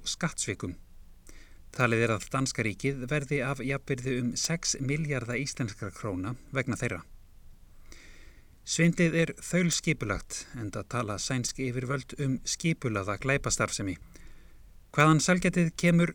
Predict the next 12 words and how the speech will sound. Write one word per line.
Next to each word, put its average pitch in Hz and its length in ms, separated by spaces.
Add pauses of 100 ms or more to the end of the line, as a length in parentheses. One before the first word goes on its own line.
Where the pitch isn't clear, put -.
(160)
raunverulega 131 560 (160)
er 117 160
erfitt 127 300
að 139 100
vita, 110 240 (480)
en 98 240
framleiðslan 123 720
er 113 160
skráð - 480
hjá 123 160
skúffufyrirtækjum 139 1040
í 101 80